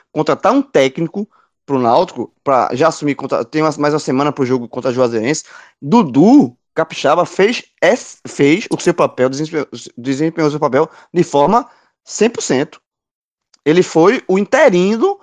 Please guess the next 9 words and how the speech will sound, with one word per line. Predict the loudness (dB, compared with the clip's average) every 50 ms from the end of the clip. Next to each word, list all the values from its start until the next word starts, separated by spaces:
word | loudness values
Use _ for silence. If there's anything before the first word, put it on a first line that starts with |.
| _ _ _ _ _ -10
que | -4 -2 -2 -2 -2 -4 -8 _ _ _ _ _ _ _ _ _ _ -20 -18 -14
sossegou | -8 -8 -6 0 2 2 2 4 2 2 4 4
a | 4 2
barra, | 2 2 4 4 4 4 2 2 0 -2 -8 _ _ _ _ _ _ _ _ _ _ _ _ _ _ _ _ _
co-, | -6 -2 0 0 0 0 -4
co-, | -8 -4
pegou | -2 0 2 4 2
o | 2
Salgueiro, | 2 0 0 0 0 2 4 4 4 4 2 -2 -6